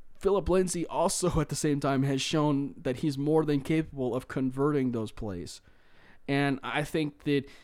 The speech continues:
it's now gonna afford the Broncos to maybe,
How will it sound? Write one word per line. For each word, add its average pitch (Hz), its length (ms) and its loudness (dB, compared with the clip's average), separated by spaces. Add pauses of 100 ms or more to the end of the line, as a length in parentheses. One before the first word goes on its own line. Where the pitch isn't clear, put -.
(440)
it's 160 280 0
now 165 440 2 (220)
gonna 156 220 2
afford 156 440 0
the 143 80 -2
Broncos 147 580 0
to 131 560 0
maybe, 143 800 -2